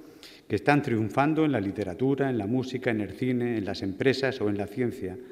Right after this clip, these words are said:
pero también de aquellas otras que han relatado desgracias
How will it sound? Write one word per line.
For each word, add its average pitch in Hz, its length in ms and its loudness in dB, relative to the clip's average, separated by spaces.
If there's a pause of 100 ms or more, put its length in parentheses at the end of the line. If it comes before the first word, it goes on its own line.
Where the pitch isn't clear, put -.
(380)
pero 110 180 0
también 139 580 2 (380)
de 113 80 4
aquellas 143 380 6
otras 156 440 2 (280)
que 123 100 6
han 143 80 6
relatado 131 540 2
desgracias 110 800 0